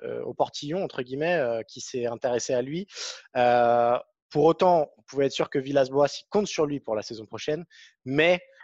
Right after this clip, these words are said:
euh, si une offre, allez, de trente-cinq, quarante, quarante millions d'euros arrive sur le,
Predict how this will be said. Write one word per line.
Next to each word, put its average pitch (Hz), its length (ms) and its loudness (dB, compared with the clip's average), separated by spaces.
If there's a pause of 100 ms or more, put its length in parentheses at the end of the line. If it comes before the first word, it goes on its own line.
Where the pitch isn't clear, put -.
(280)
euh, 113 640 2 (220)
si - 360 -6
une 175 140 2
offre, 165 480 0 (200)
allez, 107 280 -10 (140)
de 113 240 -6
trente-cinq, 147 640 -2
quarante, 143 480 -2 (180)
quarante 156 280 -2
millions 156 200 -2
d'euros 156 280 4
arrive 147 240 2
sur 135 160 -8
le, 120 440 -6